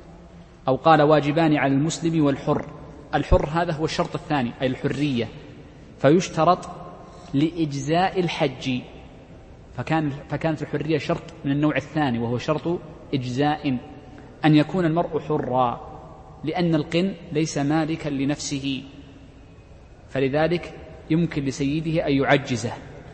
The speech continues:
فالحر لا بد أن يكون، عفواً، فالحاج لا بد أن يكون حراً ليجزئه حجه. قالوا: "ولأن الحج عبادة بدنية ومالية معاً، اجتمع فيها هذان الوصفان،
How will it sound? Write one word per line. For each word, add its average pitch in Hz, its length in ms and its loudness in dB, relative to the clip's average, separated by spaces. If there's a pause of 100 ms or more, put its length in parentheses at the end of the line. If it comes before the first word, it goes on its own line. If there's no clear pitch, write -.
(300)
فالحر 175 400 4 (220)
لا 147 180 2
بد 156 160 -2 (160)
أن 135 140 2
يكون، 143 440 4 (1300)
عفواً، 135 280 2
فالحاج 147 460 2
لا 151 160 4
بد 160 240 0
أن 143 160 0
يكون 143 340 0
حراً 170 440 0 (400)
ليجزئه 147 1040 0
حجه. 127 440 0 (680)
قالوا: 170 240 6
"ولأن 165 380 2
الحج 156 460 0
عبادة 147 580 0 (140)
بدنية 143 600 0
ومالية 135 640 2
معاً، 120 360 2 (240)
اجتمع 143 360 -2
فيها 139 280 -4
هذان 135 200 0
الوصفان، 131 400 -2